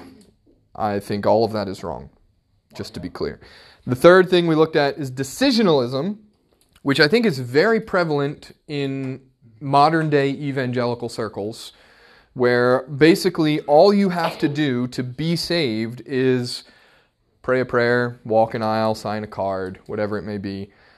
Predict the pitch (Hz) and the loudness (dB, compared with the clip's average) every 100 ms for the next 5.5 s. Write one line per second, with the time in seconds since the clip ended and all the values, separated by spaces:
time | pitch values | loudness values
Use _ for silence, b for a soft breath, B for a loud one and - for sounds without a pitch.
0 | b b _ 117 107 104 104 - 139 151 | b b _ -6 -4 -4 -6 -4 -2 2
1 | 143 139 135 131 131 107 - - 226 143 | 2 2 -2 -4 -4 -10 -4 0 0 0
2 | 107 107 123 135 127 - 143 139 139 139 | -2 -4 -2 -2 -2 -6 -2 0 0 -4
3 | 143 131 123 123 156 147 139 127 113 110 | -4 -4 -4 0 0 2 2 2 0 -2
4 | 110 - 151 - - 135 123 120 110 110 | -4 -4 -4 -4 -2 0 2 0 -2 -4
5 | 104 98 - - | -4 -6 -8 -18